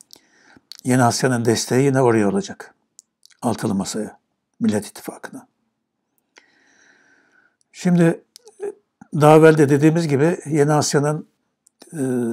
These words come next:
herkese söyleyecek sözü var. Ve bahsettiğimiz ziyaretler şimdiye kadar yönetim kurulu içinden çıkan heyetin, seçilen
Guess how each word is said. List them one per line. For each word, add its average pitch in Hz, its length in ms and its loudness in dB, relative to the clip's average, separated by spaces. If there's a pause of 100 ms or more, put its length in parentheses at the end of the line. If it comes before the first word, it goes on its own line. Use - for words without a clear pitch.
herkese 139 360 -4
söyleyecek 123 480 0
sözü 127 280 -2
var. 123 400 -4 (1500)
Ve 139 360 2 (840)
bahsettiğimiz 127 640 -2
ziyaretler 120 680 0 (320)
şimdiye 123 380 0
kadar 127 440 -6 (840)
yönetim 123 420 -2
kurulu 110 280 -2
içinden 107 500 -6 (260)
çıkan 107 400 -6 (840)
heyetin, 117 580 -4 (140)
seçilen 110 460 -4